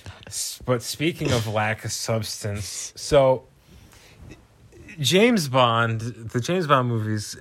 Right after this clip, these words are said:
Speaker 2: arguably there have been more terrible ones than good ones.
Speaker 1: Mm-hmm.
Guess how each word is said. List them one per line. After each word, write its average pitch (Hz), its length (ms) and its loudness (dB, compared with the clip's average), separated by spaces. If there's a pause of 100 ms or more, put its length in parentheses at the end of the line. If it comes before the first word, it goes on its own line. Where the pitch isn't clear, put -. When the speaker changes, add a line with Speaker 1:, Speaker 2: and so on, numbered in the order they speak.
(160)
Speaker 2:
arguably 165 480 6
there 147 120 4
have 127 120 2
been 131 140 0
more 120 200 2
terrible 110 560 0
ones 98 320 -4
than 101 180 -4
good 90 220 -6
ones. 87 600 -12
Speaker 1:
Mm-hmm. 101 260 0